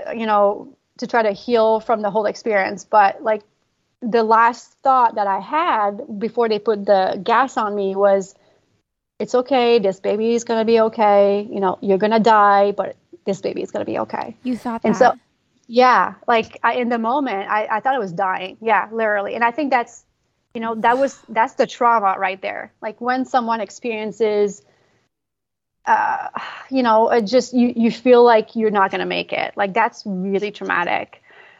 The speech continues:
Speaker 1: Um, and afterwards, you know, I, for a while, I, I was questioning myself, like,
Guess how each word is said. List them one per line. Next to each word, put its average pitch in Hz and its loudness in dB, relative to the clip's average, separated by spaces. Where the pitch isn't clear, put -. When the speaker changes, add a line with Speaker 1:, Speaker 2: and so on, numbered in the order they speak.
Speaker 1:
Um, 196 0
and 233 -2
afterwards, 226 -2
you 226 -8
know, 214 -4
I, 233 -4
for 240 -2
a 226 2
while, 214 2
I, 214 0
I 214 -2
was 208 -8
questioning 208 -4
myself, 196 0
like, 196 -2